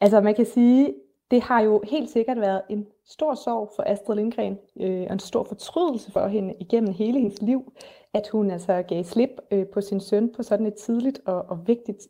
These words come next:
tidspunkt. Øh, de blev jo genforenet senere hen, og han, øh, havde jo re-, resten af sin barndom sammen med Astrid Lindgren. Øh, men da hun hentede ham tilbage til Stockholm, så måtte hun altså se sin søn gennemleve den her sorg,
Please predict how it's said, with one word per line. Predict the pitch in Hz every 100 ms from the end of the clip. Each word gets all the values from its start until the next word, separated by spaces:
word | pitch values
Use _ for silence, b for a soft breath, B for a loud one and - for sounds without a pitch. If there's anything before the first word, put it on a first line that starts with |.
| -
tidspunkt. | - 226 226 208 185 - B B B
Øh, | 175 170
de |
blev | 180 247
jo | 208 185
genforenet | 185 262 - - 190 180
senere | - 214 262 269
hen, | 208 226 220
og | 175
han, | 175 175 170 165
øh, | 160 156 151 147 - -
havde | 165 180 262
jo | 214 -
re-, | - - - - - 170
resten | - -
af | 185
sin | 196
barndom | 180 190 208 180
sammen | - - 240 190 180
med | 180 214 185
Astrid | 180 202
Lindgren. | 190 196 214 180 - b b b b b b -
Øh, | 185 185
men | 190
da | 190 196
hun | 214
hentede | 208 240 320 359 302
ham | - 202
tilbage | 190 180 190
til | 226 233
Stockholm, | - - 214 - 208 185 -
så | -
måtte | 254 254
hun | 247
altså | 208 190 - 185 -
se | - 311 285
sin | 226
søn | 208 - 202 240 - -
gennemleve | 190 208 285 254 208 202
den | 220
her | 226 202
sorg, | - - 294 233 -